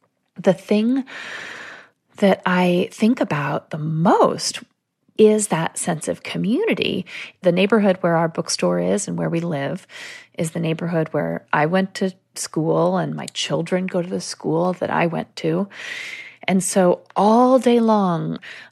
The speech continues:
I see people from all these different periods of my life. My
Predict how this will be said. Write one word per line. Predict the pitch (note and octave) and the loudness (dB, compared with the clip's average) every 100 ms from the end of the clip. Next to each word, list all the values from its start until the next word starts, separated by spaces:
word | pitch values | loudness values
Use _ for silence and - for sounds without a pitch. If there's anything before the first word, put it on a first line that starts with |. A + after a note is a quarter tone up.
| - | -6
I | E3 | -4
see | - G3 G3+ | -2 -2 -2
people | - F3+ - E3 F3 F3 - _ | -2 -4 -2 -2 -2 -6 -10 _
from | - E3 E3 - _ _ _ _ - | -2 0 0 -6 _ _ _ _ 2
all | F#3 | 4
these | E3+ F#3+ F#3+ | 4 2 2
different | - E3 E3 - _ _ _ _ _ - | 0 -2 -2 -6 _ _ _ _ _ -4
periods | - C#4 B3+ C#3+ - | 2 4 4 2 -2
of | F#2 | -4
my | F2+ G3+ | -2 0
life. | C#4+ A4+ E3+ - - - - - - - - | 0 -2 -4 -6 -18 -16 -16 -16 -20 -20 -10
My | E3 C#3 C#3+ D3+ D#3+ | -6 -4 -4 -6 -8